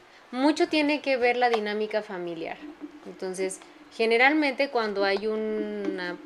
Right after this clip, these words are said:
eh, situación de violencia siempre va a haber como un síntoma. Nosotros les llamamos, generalmente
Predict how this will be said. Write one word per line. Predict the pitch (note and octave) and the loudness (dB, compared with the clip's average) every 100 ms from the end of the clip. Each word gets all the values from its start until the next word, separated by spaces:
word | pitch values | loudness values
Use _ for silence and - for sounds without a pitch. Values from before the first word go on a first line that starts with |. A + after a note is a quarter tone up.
| E3+ | -12
eh, | - G3 F#3 | -4 -2 -2
situación | F#3+ G3 F#3+ F#3 F#3+ | -6 -8 -8 -8 -6
de | F#3 | -4
violencia | G3+ F#3 F#3 F#3+ | -4 -4 0 0
siempre | - F#3 F3+ | 0 -6 -8
va | F3+ | -6
a | |
haber | E3+ F3 | -6 -6
como | F3 F3+ F3 E3+ | -8 -8 -6 -6
un | E3+ F3 | -6 -8
síntoma. | A#3+ B3+ A#3 E3+ D#3+ - - - - | -6 -6 -4 -6 -10 -18 -20 -20 -18
Nosotros | F#3+ F#3 F3+ F#3+ | -12 -12 -10 -6
les | G3 F3+ | -6 -4
llamamos, | F3 E3+ E3+ - | -4 -4 -6 -12
generalmente | - F#3 F#3 F3+ F#3 F#3 F3+ G3 | -10 -8 -4 -4 -4 -6 -6 -6